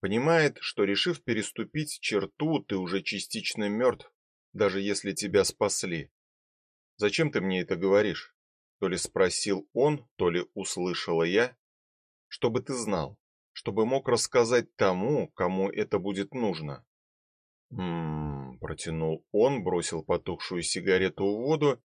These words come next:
и спрыгнул. "Ну, бывай, ангел".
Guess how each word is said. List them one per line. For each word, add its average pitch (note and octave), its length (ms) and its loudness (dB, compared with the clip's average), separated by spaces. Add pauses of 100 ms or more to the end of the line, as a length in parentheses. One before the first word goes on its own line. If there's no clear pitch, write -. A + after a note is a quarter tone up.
(120)
и C#3+ 120 -2
спрыгнул. D#2+ 760 -4 (580)
"Ну, C#3+ 220 2
бывай, B2+ 480 6
ангел". D#2+ 540 0